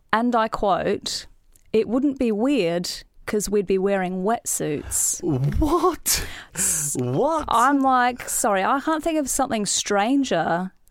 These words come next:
Speaker 1: than doing water sports in a wetsuit with the guy I serve cider blacks to."
Speaker 2: Yeah, <laughs> yeah.
Speaker 1: Like
Speaker 2: The guy who I've literally only ever seen in this room.
Speaker 1: Exactly.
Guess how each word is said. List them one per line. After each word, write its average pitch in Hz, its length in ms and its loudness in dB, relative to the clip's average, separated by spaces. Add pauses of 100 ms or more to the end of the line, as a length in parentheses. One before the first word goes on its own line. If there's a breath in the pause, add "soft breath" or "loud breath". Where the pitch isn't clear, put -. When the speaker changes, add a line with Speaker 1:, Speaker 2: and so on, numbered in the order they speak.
(100)
Speaker 1:
than 202 120 0
doing 196 360 2
water 262 340 2
sports 185 880 0 (360)
in 254 200 4
a 285 60 4
wetsuit 170 720 2 (160)
with 196 160 0
the 196 100 2
guy 202 320 2
I 220 40 0
serve 180 300 0
cider 175 400 0
blacks 160 440 0
to." 160 240 2
Speaker 2:
Yeah, 143 360 6
<laughs> 170 60 4
yeah. 165 520 4
Speaker 1:
Like 196 400 2
Speaker 2:
The 151 280 4
guy 160 260 4
who 143 240 4
I've 120 120 2
literally 135 520 2
only 120 320 4
ever 110 160 2
seen 113 260 0
in 104 100 0
this 101 160 -2
room. 92 400 2
Speaker 1:
Exactly. 180 840 -2